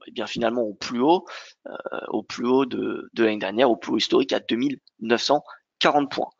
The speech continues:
Si on se met sur du quatre heures, pareil, R S I boule, pris également.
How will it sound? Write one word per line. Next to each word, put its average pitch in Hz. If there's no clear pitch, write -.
Si -
on 151
se -
met 165
sur 151
du 139
quatre -
heures, 147
pareil, 143
R 113
S 113
I 123
boule, 139
pris -
également. 123